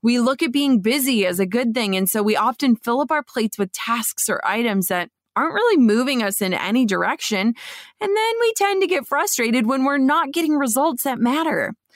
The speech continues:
So what if instead we got laser focused on a few bigger goals and created a plan around achieving those specific things?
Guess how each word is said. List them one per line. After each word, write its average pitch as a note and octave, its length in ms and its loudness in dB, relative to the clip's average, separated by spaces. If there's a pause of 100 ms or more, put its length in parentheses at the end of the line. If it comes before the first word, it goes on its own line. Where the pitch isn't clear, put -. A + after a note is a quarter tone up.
(240)
So - 160 -2
what C#4 160 2
if G#4 140 -4
instead C#4 340 -2
we B3+ 100 0
got A3+ 220 -2
laser A#3+ 420 0
focused A#3+ 400 -2
on G#3+ 160 0
a G#3+ 60 0
few A#3 460 0
bigger C#4+ 320 0
goals G3 580 0
and A3+ 160 2
created D#4 400 -2
a A#4+ 100 -6
plan C4 280 -4
around A3 260 0
achieving B3 640 2
those G3+ 200 0
specific F3+ 480 -2
things? - 520 -8